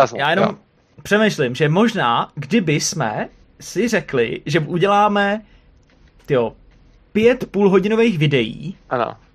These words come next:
Speaker 2: nebo šest půlhodinových bloků,
Speaker 1: Jako další.
Speaker 2: kde budeme řešit jenom jednu věc
Speaker 1: Jo, tak
Speaker 2: a z toho ve výsledku bude šest videí, který budou vycházet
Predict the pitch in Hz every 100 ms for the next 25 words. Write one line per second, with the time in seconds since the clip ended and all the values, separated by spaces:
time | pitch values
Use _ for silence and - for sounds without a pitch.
0 | _ _ _ _ 135 131 - 196 190 196
1 | 190 180 190 202 220 156 147 - 127 117
2 | 233 196 - 139 135 147 165 190 185 170
3 | 208 220 202 160 156 247 156 104 185 226
4 | - - 135 143 143 - 190 185 220 247
5 | 220 - 175 202 202 226 214 175 165 139
6 | 110 107 135 262 - _ _ _ - 156
7 | 180 170 160 208 175 151 180 180 180